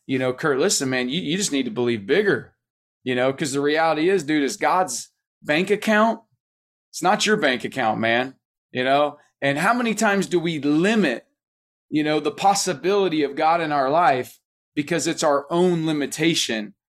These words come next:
that we're thinking about, where just because your bank account isn't where you want it to be, maybe, that has nothing to do with God's bank account. Like, he has it, he owns it all. He can definitely give you and, and, you know, whatever, a little bit more, especially if you're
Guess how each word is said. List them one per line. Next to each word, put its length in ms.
that 360
we're 160
thinking 420
about, 380
where 460
just 240
because 380
your 120
bank 300
account 320
isn't 280
where 440
you 160
want 220
it 100
to 80
be, 180
maybe, 380
that 140
has 220
nothing 540
to 140
do 320
with 200
God's 320
bank 300
account. 440
Like, 260
he 260
has 280
it, 140
he 180
owns 280
it 100
all. 240
He 220
can 200
definitely 480
give 300
you 400
and, 420
and, 200
you 80
know, 120
whatever, 360
a 60
little 200
bit 140
more, 160
especially 500
if 120
you're 260